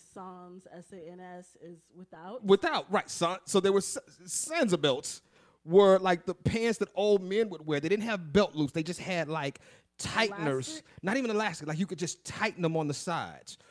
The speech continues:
Speaker 2: right? It was revolutionary <laughs>
Speaker 1: Okay.
Speaker 2: in old man apparel. Bobby Johnson, I think Bobby's last name was Johnson,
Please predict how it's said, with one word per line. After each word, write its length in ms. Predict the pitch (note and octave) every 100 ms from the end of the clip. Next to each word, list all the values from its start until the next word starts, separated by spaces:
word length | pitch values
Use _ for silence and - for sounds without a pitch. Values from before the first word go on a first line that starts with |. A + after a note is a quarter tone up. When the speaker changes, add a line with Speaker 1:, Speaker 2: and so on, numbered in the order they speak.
| _
Speaker 2:
right? 320 | - B2 D#3 - - _ _ _ -
It 80 | F#3+
was 200 | E3+ - - _ _ _
revolutionary 1080 | C3+ F3 C#4 B3 B3 A#3 F3+ D3+ G#2 F2+ - - - - - _
<laughs> 500 | _ _ _ - -
Speaker 1:
Okay. 380 | C4 E4 - G3+
Speaker 2:
in 80 | F#3 -
old 280 | A#3 A#3+ A3
man 220 | G#3+ G3+
apparel. 500 | F3+ G3 D#3 G#2 F2 - _ _ _ _ _ _ _ _ _ _ _ _ _ _ -
Bobby 480 | B2 F3 E3+ F3 D#3+
Johnson, 640 | D#3 D4+ E4+ A#3+ C#3+ C#3
I 60 | C#3+
think 200 | - C3+
Bobby's 220 | C3 B2
last 200 | A2+ -
name 80 | G#2+
was 100 | G#2+
Johnson, 340 | G#2+ G2+ -